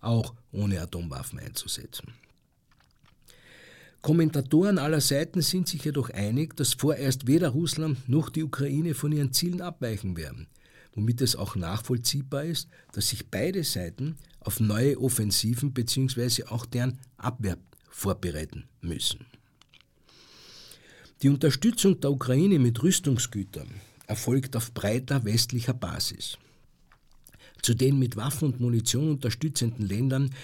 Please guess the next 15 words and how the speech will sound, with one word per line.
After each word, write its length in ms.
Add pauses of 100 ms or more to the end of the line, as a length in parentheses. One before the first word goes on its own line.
(200)
zählen 340
neben 200
den 160
U 160
S 120
A 220
und 160
Kanada 540 (140)
auch 180
Großbritannien, 960
Polen, 320
Frankreich, 640
Deutschland, 600
Dänemark, 500
Tschechien, 540